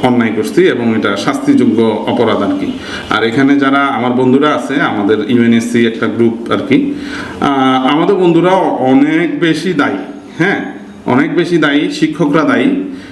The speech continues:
এখানে, আহ, বড় ভাইরা দায়ী, হ্যাঁ, আমাদের বড় ভাই যারা অপুর কাছের বড় ভাই সবাই হচ্ছে দায়ী। কেন দায়ী বলতেছি? যে দেখেন, আহ, মানে, এ, ইয়া হইছে আর কি,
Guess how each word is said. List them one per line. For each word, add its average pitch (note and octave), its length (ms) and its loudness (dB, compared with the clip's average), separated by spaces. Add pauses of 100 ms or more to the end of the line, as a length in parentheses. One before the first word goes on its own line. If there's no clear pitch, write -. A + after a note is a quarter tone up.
(120)
এখানে, D3 720 0
আহ, B2 380 0
বড় D3+ 240 2
ভাইরা B2+ 260 0
দায়ী, B2+ 220 0 (300)
হ্যাঁ, F3 220 -2 (260)
আমাদের A2+ 300 2 (320)
বড় A#2+ 200 4
ভাই A#2 180 2
যারা A#2 180 0
অপুর B2+ 280 0
কাছের A#2+ 260 -2
বড় A#2+ 200 4
ভাই D3+ 140 2 (1120)
সবাই A#2 280 0
হচ্ছে A#2 200 0
দায়ী। G#2+ 240 0 (140)
কেন F#3 220 0
দায়ী F#3+ 280 2
বলতেছি? E3 520 0 (540)
যে F3+ 180 4
দেখেন, F#3 480 0
আহ, A#2+ 280 0
মানে, B2 380 2 (100)
এ, A#2+ 360 -2 (140)
ইয়া A#2+ 360 0
হইছে - 220 -2
আর - 40 -2
কি, - 240 -8